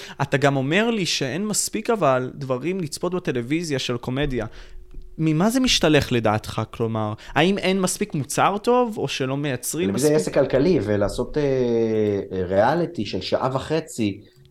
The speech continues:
Speaker 2: שמצולם כולו באולפן, ומצלמים, אה, ארבעה ימי צילום ב-, אר-, ארבע תוכניות ביום צילום אחד, זה דבר יותר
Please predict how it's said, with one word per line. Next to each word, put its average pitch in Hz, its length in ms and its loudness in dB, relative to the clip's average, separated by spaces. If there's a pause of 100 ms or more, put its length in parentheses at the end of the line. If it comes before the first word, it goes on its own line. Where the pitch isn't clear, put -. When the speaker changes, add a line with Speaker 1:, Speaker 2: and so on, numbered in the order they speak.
Speaker 2:
שמצולם 110 480 -2
כולו 131 260 4
באולפן, 131 520 2
ומצלמים, 110 600 0
אה, 120 120 2
ארבעה 117 300 2
ימי 131 120 0
צילום 127 380 0
ב-, 120 60 2
אר-, 107 500 -2 (120)
ארבע 117 200 0
תוכניות 127 380 -4
ביום 120 200 2
צילום 123 260 -2
אחד, 160 300 0 (760)
זה 92 140 -4
דבר 95 240 2
יותר 131 320 2